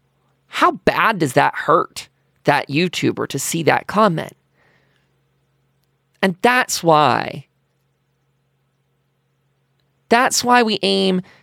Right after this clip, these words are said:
to bring other people up. I know that a bad day for me will come and go as my phone falls off my chair. I know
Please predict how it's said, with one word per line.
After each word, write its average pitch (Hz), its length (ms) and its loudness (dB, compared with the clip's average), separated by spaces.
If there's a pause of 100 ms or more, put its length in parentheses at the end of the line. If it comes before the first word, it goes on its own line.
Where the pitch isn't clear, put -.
to 165 140 2
bring 180 320 4
other 170 200 4
people - 460 -2
up. - 300 -2 (1900)
I 254 240 2
know 165 600 2 (120)
that 151 240 2 (240)
a 147 100 2
bad 131 300 4
day 127 160 4
for 127 220 0
me 131 160 4
will 113 120 4
come 123 220 -2
and 120 140 -4
go 123 200 2 (1600)
as 135 160 -8
my 123 100 -10
phone - 220 -6
falls - 240 -4
off 127 140 -8
my 117 100 -8
chair. - 300 -8 (1400)
I 294 240 4
know 156 640 2